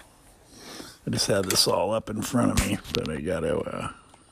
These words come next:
do a couple things here. Hold on. <clears throat> There is a nasty bug going around my area of the country. I don't know about you guys. I don't have it as bad as my wife, but it's, uh,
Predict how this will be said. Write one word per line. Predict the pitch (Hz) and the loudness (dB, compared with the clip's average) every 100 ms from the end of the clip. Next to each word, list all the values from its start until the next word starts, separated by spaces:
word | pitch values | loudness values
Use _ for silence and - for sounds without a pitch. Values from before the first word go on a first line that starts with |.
| - _ _ _ _ _ _ _ - - - - - - - | -20 _ _ _ _ _ _ _ -10 -10 -10 -18 -18 -10 -8
do | - - | -6 -8
a | - | -6
couple | - - - | -8 -6 -6
things | 110 - - | -6 -4 -6
here. | - - - - | -6 -8 -8 0
Hold | 120 | 2
on. | 107 92 - - _ - - - - - - | 2 -2 -10 -20 _ -18 -14 -14 -14 -14 0
<clears throat> | - - - - - - - 117 85 - - - _ _ _ - - 147 | 8 10 10 8 8 12 12 12 8 -6 -20 -20 _ _ _ -10 2 10
There | 117 | 10
is | 98 | 12
a | 90 | 10
nasty | 92 98 104 113 - 101 | 10 10 8 8 6 4
bug | 85 95 87 78 | 6 6 6 4
going | 80 82 82 | 2 4 6
around | 85 82 82 | 6 6 6
my | 80 80 82 - | 6 4 0 0
area | 87 87 87 | 2 4 2
of | |
the | 80 | 0
country. | - 95 - 98 | 2 0 4 4
I | |
don't | 92 95 | 6 6
know | 92 | 6
about | 87 85 | 4 2
you | 95 95 80 | 2 2 2
guys. | 82 80 | 0 0
I | 107 117 | 8 10
don't | 127 | 10
have | 95 90 | 10 6
it | 80 | 2
as | 73 | 0
bad | 76 87 87 | 2 4 4
as | 82 | 0
my | 85 82 | -2 0
wife, | 87 90 78 - | 4 4 2 -2
but | 85 87 | -6 -6
it's, | 92 - - - _ _ - - - - - - - - _ - | -6 -6 -4 -10 _ _ -20 -20 -20 -20 -20 -20 -20 -20 _ -8
uh, | - 76 80 | -6 -6 -6